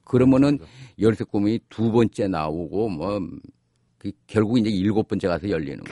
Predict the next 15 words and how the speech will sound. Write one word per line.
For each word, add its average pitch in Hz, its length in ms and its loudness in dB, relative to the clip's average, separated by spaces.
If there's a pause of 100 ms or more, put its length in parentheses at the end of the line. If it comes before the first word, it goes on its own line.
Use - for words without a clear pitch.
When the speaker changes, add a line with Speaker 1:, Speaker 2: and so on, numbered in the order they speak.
Speaker 2:
그래서 98 580 -6 (420)
비밀 101 300 -2
자물쇠라고. 85 640 -6
Speaker 1:
그렇죠. 73 560 -6
Speaker 2:
어, 80 380 -12 (340)
장인께서 147 540 0
근데 135 360 0
팔 180 220 -8
단짜리를 151 480 -2
만드셨다는 95 560 -6
Speaker 1:
아, 90 180 0
Speaker 2:
얘기죠? 95 120 0
Speaker 1:
예, 101 80 2
있습니다. 82 720 -8 (300)
그 117 260 -2